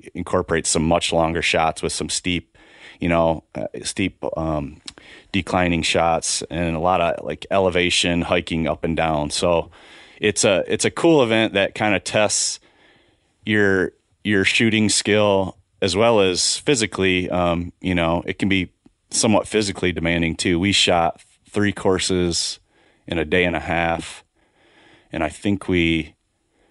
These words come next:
I can't remember exactly. I think, uh, my buddy was tracking. I think we put on, like,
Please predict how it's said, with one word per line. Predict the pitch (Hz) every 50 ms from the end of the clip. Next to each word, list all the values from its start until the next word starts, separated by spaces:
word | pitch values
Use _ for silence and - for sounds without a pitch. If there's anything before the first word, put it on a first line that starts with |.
| _ _ _ _ _ _ _ _ _ _ _ _
I | -
can't | _ - - -
remember | - 78 80 78 73 71
exactly. | 71 71 - 73 71 71 71 - - -
I | 64
think, | - - 98 82 - - - -
uh, | 87 82
my | 71 82 82
buddy | 73 82 82 85 82
was | 76 73 -
tracking. | - - 82 78 76 - - 64
I | 76 73
think | - - 87 -
we | 80
put | 80 - 90 87
on, | 82 82 80 78
like, | 73 64 65 -